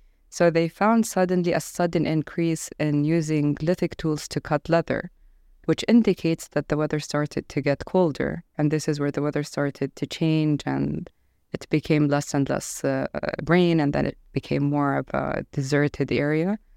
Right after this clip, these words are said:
But it took, obviously, a long time for this to reach. So this is some things when I read it as a,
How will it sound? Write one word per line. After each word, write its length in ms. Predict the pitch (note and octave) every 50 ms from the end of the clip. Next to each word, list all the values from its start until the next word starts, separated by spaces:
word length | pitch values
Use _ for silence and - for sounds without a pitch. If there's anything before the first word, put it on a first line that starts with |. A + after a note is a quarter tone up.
| - _ - - _ -
But 160 | E3 - -
it 80 | - -
took, 200 | G#3 G3 - -
obviously, 640 | - C#3+ D3+ C#3+ - C3+ B2+ - - - C3+ C3 B2+ -
a 140 | - -
long 240 | C#3 C3+ C#3 C3+ C#3
time 320 | - - C#3 C3+ C3+ C3+ -
for 120 | - C3+
this 220 | C#3+ C#3+ C#3+ -
to 160 | - - D3+ C#3
reach. 320 | C#3 C#3+ - - - - _ _ _ _ _ _ _ _ - _
So 120 | - F3
this 200 | F3+ F#3+ - -
is 160 | E3+ D3+ D3+ C3+ _ _
some 340 | - - - - D#3+ E3+
things 260 | - - D#3+ D#3 D3 C#3
when 140 | C#3+ C#3+
I 60 | C3+ C3+
read 200 | C#3+ D#3+ D#3+ D3+
it 140 | C#3+ -
as 140 | D3+ - - D#3
a, 80 | D#3